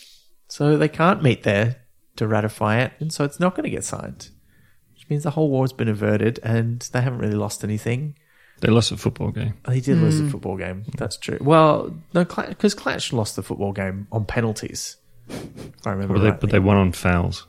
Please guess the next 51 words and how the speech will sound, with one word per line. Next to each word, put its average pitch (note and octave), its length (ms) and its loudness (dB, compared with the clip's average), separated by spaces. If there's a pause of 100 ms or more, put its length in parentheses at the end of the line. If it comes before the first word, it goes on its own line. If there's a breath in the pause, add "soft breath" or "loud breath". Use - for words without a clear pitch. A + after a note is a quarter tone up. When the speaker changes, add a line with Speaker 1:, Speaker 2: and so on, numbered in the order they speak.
Speaker 2:
I F2 60 -6
think. - 320 -6 (140)
Speaker 1:
Did E3 160 -12
they? G#3 180 -4 (160)
Speaker 2:
They G2 120 4
committed G2 360 4
more F#2 120 2
fouls. F2+ 460 -4
Speaker 1:
Oh, B2 300 6 (140)
Speaker 2:
<laughs> G#2+ 60 -6
Yeah. F#2 240 2 (220)
Speaker 1:
<laughs> - 220 -2
well, C3 180 6
that, A#2+ 220 0
that C3+ 120 2
is, C3 220 0
that B2+ 140 2
is A#2 100 0
a A2+ 60 0
point B2+ 260 -2
scoring A2+ 240 0
system A#2 320 -4
all A2+ 160 -4
its A2 100 -2
Speaker 2:
Yeah. A2 120 2
Speaker 1:
own. G#2+ 180 -4 (400 loud breath)
It - 20 -4
was F3 160 6
nice F#3+ 200 4
to - 80 -6
be F4+ 80 6
reminded E3+ 320 6
that - 100 0
football C3+ 380 2
was B2 160 4
a A#2+ 40 2
thing A#2 440 0 (420 soft breath)
Speaker 3:
Yeah. E3 220 0
Speaker 1:
in A#2 520 0
the A2+ 180 -8
Discworld A2+ 440 2
before G#2 580 0
we G#2 140 -2
have G2+ 140 -2
the G2+ 80 -8
book C3+ 180 2
about F#2+ 240 -2
it, F#2+ 140 -6 (180)
which - 380 -6
I'd A2 160 -4
forgotten. A2 420 -6